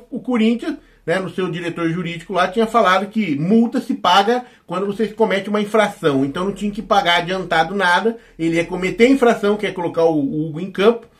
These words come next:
e depois ia pagar o, o Flamengo, né? Aí aquele negócio, se não paga,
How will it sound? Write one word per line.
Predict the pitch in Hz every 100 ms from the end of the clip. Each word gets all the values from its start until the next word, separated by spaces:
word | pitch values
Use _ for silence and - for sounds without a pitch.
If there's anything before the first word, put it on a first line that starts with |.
| _ _
e | 214
depois | 214 196 165 170
ia | 190
pagar | 185 196 151 156 170 - _ _ _ _
o, | 143 151 156 156 151 147 147 143 131 -
o | 147
Flamengo, | 143 190 165 135 110 104
né? | 123 131 _ _ _
Aí | 127 147
aquele | 165 208
negócio, | 226 160 131 - _
se | - 269
não | 269 294 294
paga, | 220 190 139 113 -